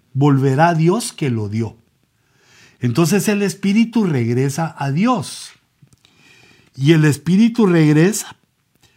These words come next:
como redimido, tiene la credencial de la fe, si es redimido, vemos cómo en Hebreos doce,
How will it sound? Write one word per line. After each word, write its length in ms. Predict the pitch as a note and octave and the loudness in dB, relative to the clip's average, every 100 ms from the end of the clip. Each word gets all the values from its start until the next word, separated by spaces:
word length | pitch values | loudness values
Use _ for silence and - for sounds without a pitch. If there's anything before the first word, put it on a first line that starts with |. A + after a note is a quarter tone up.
| _ _ _ - | _ _ _ 0
como 500 | D3+ D3 C#3 B2 A2 | 2 4 2 0 -4
redimido, 1000 | C3 D3 D#3 C#3+ D3 A3+ C#4+ D#3+ F#3 - _ _ _ _ _ _ - _ - - _ _ _ _ _ _ _ - | -2 2 2 2 2 4 4 2 0 -6 _ _ _ _ _ _ -20 _ -20 -20 _ _ _ _ _ _ _ -2
tiene 640 | C#3+ F3+ G3 F3 C3+ G#2 F2+ _ _ _ _ _ - | 2 4 4 4 4 2 -4 _ _ _ _ _ -2
la 260 | B2+ C3 | 0 0
credencial 720 | D3 C#3 C3 B2+ A#2 C#3+ D#3+ | 2 2 4 2 0 -2 -2
de 160 | E3+ D#3+ | 0 0
la 160 | C3+ B2 | 0 -4
fe, 480 | - F3+ D#3 D#3+ _ _ _ _ _ _ _ _ _ _ - | -4 -2 -2 -4 _ _ _ _ _ _ _ _ _ _ -10
si 240 | - E3 | 0 4
es 260 | F3+ A3+ B3 | 4 2 0
redimido, 840 | A3 F3 E3 E3+ A#3 C4+ B3+ A#3 - _ _ | 2 2 2 4 4 4 0 -4 -14 _ _
vemos 480 | C3 D#3+ G3+ G#3 - | -2 2 2 2 0
cómo 280 | F#3+ G3 G3+ | 2 2 2
en 80 | E3 | 2
Hebreos 500 | C#3 D#3 F#3+ F#3 E3 | 2 2 2 0 0
doce, 420 | G3+ B3+ - | -4 -6 -14